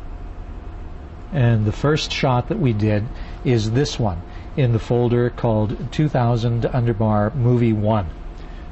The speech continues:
So we click on the first of the image files that we want to convert, say open, and we see that they've shown up in Virtual Dub Mod.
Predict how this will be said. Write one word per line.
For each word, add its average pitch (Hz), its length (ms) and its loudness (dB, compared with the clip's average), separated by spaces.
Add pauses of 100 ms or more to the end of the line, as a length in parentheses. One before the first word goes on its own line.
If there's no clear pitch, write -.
(220)
So - 200 2
we 117 120 4
click 151 300 0
on 131 220 2
the 107 80 0
first - 640 -2 (320)
of 135 120 2
the 123 140 4
image 123 220 0
files 117 380 2
that 117 100 -4
we 127 120 4
want 107 280 0
to - 80 -4
convert, 107 560 0 (680)
say 113 380 0
open, 120 500 0 (460)
and 120 320 2
we 113 160 4
see 135 380 2
that 120 220 2 (300)
they've 117 280 2
shown 135 320 0
up 113 240 2 (1120)
in 127 180 2
Virtual 113 440 2
Dub 107 240 0
Mod. 117 400 0